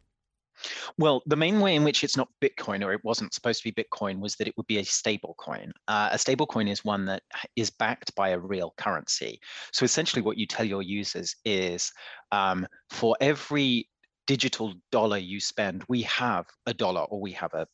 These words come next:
a certain amount of money in our reserves,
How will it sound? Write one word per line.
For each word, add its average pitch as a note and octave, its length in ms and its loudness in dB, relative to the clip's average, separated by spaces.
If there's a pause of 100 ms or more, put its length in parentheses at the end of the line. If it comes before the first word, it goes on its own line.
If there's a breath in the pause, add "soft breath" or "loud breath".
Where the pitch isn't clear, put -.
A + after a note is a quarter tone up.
a - 40 -4
certain - 240 -2
amount F2+ 300 -2
of F#3 80 -12
money F2 380 -2 (340 loud breath)
in C#3+ 140 4
our B2+ 180 4
reserves, G2 720 2